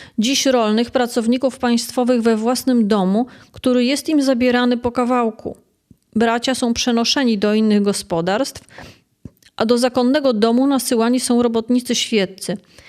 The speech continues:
Stowarzyszenie Świeckie brata Honorata Koźmińskiego nie wytrzymało próby spotkania z komunizmem. Marksistowski komunizm rozkłada komunę katolicką. Koniec cytatu.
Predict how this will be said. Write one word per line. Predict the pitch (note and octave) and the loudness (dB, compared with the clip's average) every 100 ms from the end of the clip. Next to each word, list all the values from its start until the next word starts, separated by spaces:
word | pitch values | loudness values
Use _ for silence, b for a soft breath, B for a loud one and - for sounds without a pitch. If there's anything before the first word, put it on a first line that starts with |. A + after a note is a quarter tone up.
| B B | B B
Stowarzyszenie | - - B3+ A#3+ B3 B3+ D#4 C#4 | -12 -4 0 0 -2 0 0 0
Świeckie | - B3+ B3 - - A3 - _ - A#3 | -2 -2 -4 -4 -4 -4 -8 _ -6 -2
brata | B3+ D4 C#4+ | 0 0 -2
Honorata | - A#3 A3+ B3+ B3+ | 0 0 2 0 -2
Koźmińskiego | A#3 G#3+ G#3+ G#3+ G#3+ - G#3+ G3+ G3+ B B B | -2 0 2 2 0 0 -2 0 -4 B B B
nie | B3+ D4 | 0 2
wytrzymało | D4 - - C#4 D#4+ A3 | 0 0 0 0 2 0
próby | G#3 A3+ G3 | 0 0 0
spotkania | - G#3 - G#3 G3+ | -2 -6 -2 0 0
z | - | 0
komunizmem. | G#3+ G3+ G3+ G3 F3+ F3+ F#3 F#3 B B B B | 0 2 4 2 2 -2 -2 -6 B B B B
Marksistowski | G#3 A3+ A3+ B3+ A#3 D#4 D4+ - C4 | -2 -2 0 -4 -2 -4 -4 -6 -2
komunizm | A#3 A3+ B3 B3 A#3+ A#3+ | 0 2 2 2 0 0
rozkłada | B3+ C4+ - A#3 A3+ A3 | 0 -2 -2 -2 0 -2
komunę | A3 A3+ A3 G#3 G3+ | -2 0 2 2 0
katolicką. | G3 G#3 G3+ G3 - - E3 - - | -2 0 -2 -2 -6 -6 -6 -8 -6
Koniec | B3 A#3 A3+ | 0 0 0
cytatu. | - A#3 A#3 G#3 E3+ | -2 -4 -2 -2 -6